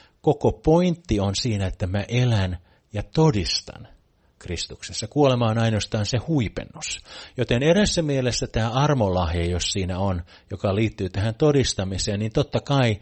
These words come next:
se liittyy siihen, miten mä oon elänyt elämäni ennen sitä. Joten nyt vähän kieliposkella. Haluatko marttyyriksi?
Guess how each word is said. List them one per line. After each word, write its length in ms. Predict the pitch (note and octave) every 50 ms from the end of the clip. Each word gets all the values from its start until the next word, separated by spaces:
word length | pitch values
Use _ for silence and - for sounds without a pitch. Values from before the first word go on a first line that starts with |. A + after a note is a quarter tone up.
| - - - - - - _ -
se 200 | - - A2 G#2+
liittyy 440 | A#2 A2+ G#2+ - - A#2 A2 G#2
siihen, 680 | G2 - - - C#3+ C3+ C3 A#2+ G#2 G#2+ G2+ F#2 F2+ E2+ - - _ _ _ _ _ _
miten 300 | A2 A2 - - A2+ A2
mä 80 | A#2 A#2+
oon 100 | C3 C#3
elänyt 540 | - D#3+ F3 D#3 G#2 F#2 E2+ E2+ E2 D#2 - _ _ _ _ _ _
elämäni 680 | - G2+ F#2+ F2+ E2+ D2+ D2+ D2 C2+ C#2 - - - _ -
ennen 320 | E2+ F2 E2+ E2 E2 D#2+
sitä. 440 | - - E2+ - - - - - - - _ _ _ _ - - - - - - - _ _ -
Joten 260 | G2+ - - G2 G2
nyt 180 | A#2 A#2 -
vähän 220 | - C3 C3+ B2 -
kieliposkella. 960 | - D3 C#3 C3 A2+ G2+ G2+ - G#2 F#2 E2+ - - - - - G1+ - - - - - _ _ _ - - _ _ _ _
Haluatko 460 | - C#3 B2+ A2 G2 F2 - - C#3+
marttyyriksi? 960 | D3 E3 E3 C3 - - - F#2+ D2 B1+ - - - - - - F#2+ -